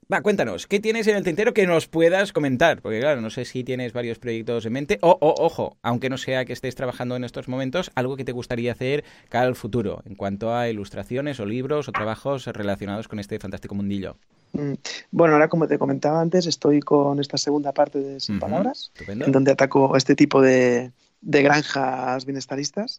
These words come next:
Speaker 2: entonces sigue siendo la misma pantomima.
Speaker 1: Ujú.
Speaker 2: Y estoy haciendo una serie de transformaciones que, no sé, si seguís el Olmos en la página de Instagram,
Speaker 1: Ujú.
Speaker 2: voy sacando detallitos, voy metiendo cosas.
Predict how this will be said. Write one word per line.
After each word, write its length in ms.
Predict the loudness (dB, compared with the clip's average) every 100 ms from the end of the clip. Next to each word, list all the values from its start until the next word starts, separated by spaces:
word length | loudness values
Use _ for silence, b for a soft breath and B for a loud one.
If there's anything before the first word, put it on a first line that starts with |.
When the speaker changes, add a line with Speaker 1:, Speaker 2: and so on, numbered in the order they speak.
| -14
Speaker 2:
entonces 840 | -10 -8 -6 -2 -2 -4 -10 -10 -8 -8
sigue 260 | -4 -2 -2
siendo 240 | 0 0
la 100 | 2
misma 280 | 2 -2 -4
pantomima. 500 | -8 -6 -2 0 -2 B B
Speaker 1:
Ujú. 340 | -8 -6 -4 2
Speaker 2:
Y 420 | 6 6 8 8
estoy 320 | 6 4 2
haciendo 1120 | 4 6 6 6 4 4 0 -2 -6 -8 -10 -12 _ 4
una 160 | 4
serie 140 | 6 6
de 40 |
transformaciones 880 | 6 2 2 2 4 4 4 2 -2 b b b _
que, 680 | 4 6 4 2 -2 -6 -10 b b
no 60 | -2
sé, 120 | 0
si 100 | 0
seguís 380 | 0 2 4 4
el 120 | 6
Olmos 520 | 6 4 0 -2 -6 -2
en 420 | 4 4 4 -2
la 100 | -4 -2
página 300 | 0 2 0
de 60 |
Instagram, 480 | 0 -4 0 2 0 B B
Speaker 1:
Ujú. 220 | -10 2
Speaker 2:
voy 160 | 6 6
sacando 760 | 4 2 4 6 4 4 0
detallitos, 600 | 0 0 0 -2 -6 -6
voy 220 | 0 0 2
metiendo 500 | 0 2 0 -2 -6
cosas. 380 | -6 -4 -6